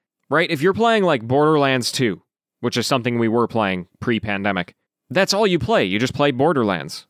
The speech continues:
And then next time you pick up the game, you play Borderlands again. Whereas when you're playing a board game, the sessions are shorter, and typically when the session is done, you move on to a different game. Not always, but typically. And so you get to be exposed to way more stuff.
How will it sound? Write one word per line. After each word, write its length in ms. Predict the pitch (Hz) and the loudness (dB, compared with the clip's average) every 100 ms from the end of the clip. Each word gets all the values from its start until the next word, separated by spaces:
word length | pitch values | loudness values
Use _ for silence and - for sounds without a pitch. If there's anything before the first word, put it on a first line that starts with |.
| _ | _
And 160 | - 113 | -6 -2
then 240 | 117 117 | 0 0
next 220 | 117 123 - | 0 -2 0
time 180 | 131 | 0
you 80 | 127 | 0
pick 160 | 127 123 | 0 0
up 140 | 123 | 0
the 80 | 117 | 0
game, 240 | 120 127 | 0 0
you 80 | 151 | 0
play 160 | 123 135 | 0 0
Borderlands 440 | 156 127 110 98 | 2 0 0 -2
again. 260 | 90 90 - _ _ _ _ _ | -2 -6 -6 _ _ _ _ _
Whereas 540 | 135 180 170 165 151 | 0 2 2 2 0
when 120 | 135 165 | 0 0
you're 120 | 160 | 0
playing 340 | 147 233 226 | 0 2 2
a 60 | 165 | 0
board 380 | 120 170 196 135 | 0 0 2 0
game, 420 | 127 110 104 92 _ _ _ - | 0 0 -2 -6 _ _ _ -6
the 160 | 127 | -2
sessions 560 | 139 - 196 - 185 156 | 0 0 0 2 2 2
are 100 | 139 | 0
shorter, 560 | - 131 135 170 202 214 _ _ _ _ | 0 0 2 2 -2 -4 _ _ _ _
and 200 | 139 147 | 2 2
typically 560 | 139 185 214 208 151 156 | 0 0 2 2 2 2
when 160 | 147 | 2
the 60 | 135 | 0
session 400 | - 160 139 135 | 0 0 0 0
is 140 | 120 | 0
done, 480 | 113 180 190 151 143 - - | 0 0 2 0 -4 -10 -2
you 120 | 127 | 0
move 200 | 139 131 | 2 2
on 160 | 131 120 | 2 0
to 140 | 120 | 0
a 40 | |
different 300 | 113 113 110 | 0 -2 -2
game. 340 | 95 160 104 - _ _ _ - | -2 0 -2 -6 _ _ _ -6
Not 200 | 185 110 | -2 0
always, 320 | 92 113 143 | 0 0 -2
but 260 | 127 117 _ _ | -2 -4 _ _
typically. 400 | - 139 104 - - _ _ _ - | -6 -4 -6 -10 -12 _ _ _ -4
And 200 | 139 147 | 0 0
so 140 | - | 2
you 160 | 160 151 | 0 0
get 160 | 165 196 | 0 0
to 60 | |
be 120 | 180 | 0
exposed 720 | 170 - - 175 156 113 - - | 0 0 0 2 2 -2 -6 -2
to 120 | 143 | -2
way 260 | 131 143 160 | 0 0 2
more 240 | 143 135 | 0 0
stuff. 560 | - - 160 147 - | -2 -2 0 -2 -6